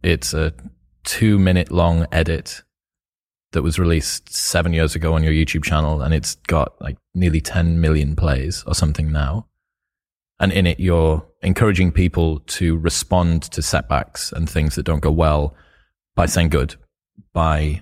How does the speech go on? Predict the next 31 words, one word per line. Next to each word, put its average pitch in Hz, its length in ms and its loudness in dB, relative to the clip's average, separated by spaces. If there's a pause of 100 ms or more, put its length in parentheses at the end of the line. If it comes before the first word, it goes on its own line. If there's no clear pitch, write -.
(140)
uh, 76 280 -4
leaning 87 280 2
into 87 160 0
the - 80 -2
discomfort, 80 540 0 (720)
by, 76 460 0 (320)
uh, 64 100 -10
sh-, - 160 -6
seeing 92 320 2
it - 80 -4
as 78 80 -4
an 85 80 0
opportunity. 85 720 -2 (1040)
Was 110 400 0
there 139 240 2
anything 101 880 2 (420)
you 95 120 2
think 92 320 0
that - 140 -2
people 92 260 2
misinterpreted 87 1000 0 (420)
about 85 300 0
that 78 140 2
video 82 520 -2
or 90 160 2
about 85 400 0 (480)
good 82 400 0
generally 87 420 0
as 87 140 -4
a 85 200 -6 (200)
concept? - 520 -4